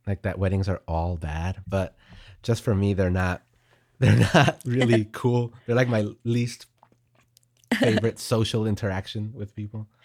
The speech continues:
Speaker 2: Maybe it's
Speaker 1: Uh,
Speaker 2: 'cause I grew up on rom-coms where I'm like, "Oh, I
Speaker 1: Maybe.
Speaker 2: love weddings." <laughs>
Speaker 1: <laughs>
Speaker 2: I like, I love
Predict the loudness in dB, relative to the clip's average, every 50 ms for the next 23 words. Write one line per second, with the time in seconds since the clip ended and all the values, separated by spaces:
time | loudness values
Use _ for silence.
0 | -14 -12 -12 -6 0 2 2 4 4 2 2 0 0 0 0 2 2 2 2 2
1 | 0 0 -2 -2 0 2 2 2 2 2 2 2 2 2 0 0 2 0 0 2
2 | 2 2 4 4 2 2 2 0 0 0 0 0 0 0 0 0 0 2 2 2
3 | 4 4 4 4 2 2 0 0 -2 -2 0 0 -2 -2 -4 -4 -4 -4 -4 0
4 | 4 4 6 6 8 6 6 6 4 2 4 2 0 0 2 0 -2 -2 -2 -8
5 | -8 -4 0 2 2 4 4 4 2 2 0 0 0 0 0 2 4 4 4 4